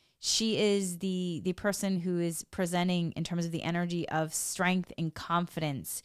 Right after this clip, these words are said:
in her light and physical form. She is the woman that owns her sensuality, her sexuality, and, and in that profoundness of her empowerment.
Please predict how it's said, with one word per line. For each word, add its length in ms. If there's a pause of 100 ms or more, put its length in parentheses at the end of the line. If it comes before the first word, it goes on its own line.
(260)
in 140
her 280
light 560
and 140
physical 360
form. 520 (280)
She 300
is 220
the 240
woman 400
that 260
owns 640 (140)
her 200
sensuality, 1040 (280)
her 560 (280)
sexuality, 1040
and, 520
and 440
in 200
that 220
profoundness 760
of 200
her 220
empowerment. 920